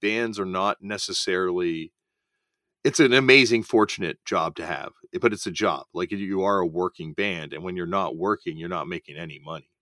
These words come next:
And that's the reality of being in this band. So when someone comes over to you and says, "Hey, you want some money for nothing?" A, a lot of people would be like, "Yeah, fuck, I would love some money for nothing. What do, what do I gotta do?" It's like, all you gotta do is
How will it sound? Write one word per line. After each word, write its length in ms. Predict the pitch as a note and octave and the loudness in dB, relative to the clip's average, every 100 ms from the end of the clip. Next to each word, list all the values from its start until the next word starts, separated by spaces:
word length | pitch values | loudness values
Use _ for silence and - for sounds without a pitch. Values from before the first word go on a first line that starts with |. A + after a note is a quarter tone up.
| _ _ | _ _
And 200 | - E2 | -12 -8
that's 320 | E2+ F2+ - - | -6 -6 -6 -6
the 420 | F2 D#2+ E2 - _ - - - _ - | -6 -6 -10 -14 _ -20 -20 -20 _ -2
reality 440 | F#2 F#2+ G2 F2 | 4 6 6 4
of 120 | F2 | 2
being 220 | G2+ B2+ | 2 2
in 80 | A#2+ | 2
this 160 | F#2+ F#2 | 0 -4
band. 260 | F2+ E2 | -4 -4
So 120 | - G2+ | -4 -2
when 120 | G2+ | 0
someone 300 | - A#2+ A#2+ | 2 4 4
comes 260 | A#2+ G#2 | 2 2
over 240 | G2+ A#2 B2+ | 4 4 4
to 80 | G2+ | 0
you 160 | F#2+ | 0
and 140 | F2+ E2+ | -2 -2
says, 220 | F#2+ F2 | -2 0
"Hey, 200 | C3 F#3+ | 2 2
you 160 | F#2+ | 0
want 200 | G#2 C#3 | -2 -2
some 100 | - | -2
money 220 | A2+ G#2+ C3 | -2 -2 -4
for 160 | F#2 | -6
nothing?" 420 | E2+ G2+ - G3+ - _ _ _ _ _ _ _ _ | -4 -4 -4 -8 -12 _ _ _ _ _ _ _ _
A, 60 | - - - | -16 -14 -6
a 80 | - | -2
lot 280 | G#2+ G2 C#3 | 2 6 6
of 100 | D#3 | 6
people 340 | B2 A2+ B2+ | 0 4 6
would 160 | A#2 A#2+ | 8 6
be 140 | B2+ | 6
like, 260 | A#2+ A#2 A2+ | 4 4 4
"Yeah, 220 | C#3 C#4 | 4 4
fuck, 400 | - - E4 - | 2 2 2 2
I 80 | A#2 | 0
would 160 | A#2 G2+ | 0 2
love 260 | A#2 D#4 | 2 2
some 160 | - A2 | 2 0
money 220 | F#2+ F#2 | 0 -2
for 160 | - F2+ | -4 -4
nothing. 340 | E2+ - D#2+ | -4 -6 -2
What 140 | G2 | 2
do, 120 | B2 - | 4 4
what 180 | A#2 | 4
do 80 | C3+ | 6
I 80 | C#3+ | 4
gotta 260 | C3+ C3+ A#2+ | 4 2 4
do?" 200 | D#3+ D3+ | 2 2
It's 140 | A#2+ | 0
like, 140 | G2+ A2+ | -2 -2
all 160 | C#3 | -2
you 80 | D3+ | 0
gotta 220 | D3+ C#3 | 0 -2
do 240 | C3 C3+ C3 | -2 2 6
is 340 | B2 A#2 - | 6 4 -2